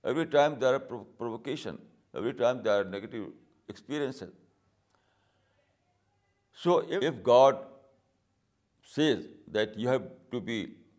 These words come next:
compassionate, it, it, it, it is implicit in this commandment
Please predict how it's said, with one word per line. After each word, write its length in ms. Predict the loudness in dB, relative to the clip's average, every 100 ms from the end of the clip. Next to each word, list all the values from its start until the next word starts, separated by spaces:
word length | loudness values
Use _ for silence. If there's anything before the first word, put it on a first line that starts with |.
| _ _ _ _ _ _ _ _ _ -6
compassionate, 880 | -6 0 0 0 -2 -4 -4 -10 -20 _ _ _ _ _ _ _ _ _ _ -18
it, 100 | -18 -16 -16
it, 120 | -16 -12 -10
it, 180 | -10 -12 -20 _
it 120 | -8
is 120 | -8 -8 -10
implicit 560 | -10 -4 -4 -2 -4 -6 -16 -20 -12
in 160 | -10
this 300 | -6 -8 -10 -20 _ _ _ _ _
commandment 520 | -4 0 0 0 -10